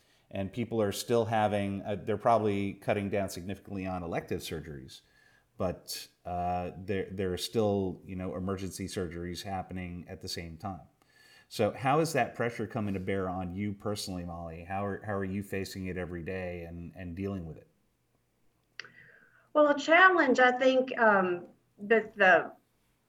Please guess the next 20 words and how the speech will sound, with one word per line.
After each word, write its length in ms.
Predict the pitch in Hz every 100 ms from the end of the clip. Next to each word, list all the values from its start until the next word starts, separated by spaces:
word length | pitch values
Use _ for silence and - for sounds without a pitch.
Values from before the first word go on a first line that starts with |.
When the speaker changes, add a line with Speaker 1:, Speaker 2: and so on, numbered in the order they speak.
| _ _ _ _ _ _ _ _ _ -
Speaker 2:
well, 160 | 226
with 160 | 226 233 - -
talking 340 | 302 392 294
about 220 | 233 196
your 80 | 196
numbers, 480 | 190 190 185 165 165 226
I'm, 220 | 233 208 - _ _ _ _ _ _ _ _ _ _ _ -
the 160 | 208 196
twenty 520 | 196 262 262 226 214 - -
thousand 500 | 202 202 196 185 180
plus 240 | 196 190
that 140 | 180 -
you're 80 |
talking 380 | 190 180 180 196
about 320 | 185 170 160
probably 480 | - 233 214 185 196
are 220 | 196 185
the 160 | 190 180
confirmed, 1080 | - 214 196 196 208 214 214 214 208 202 190 - _ _ -
um, 520 | 180 170 151 147 143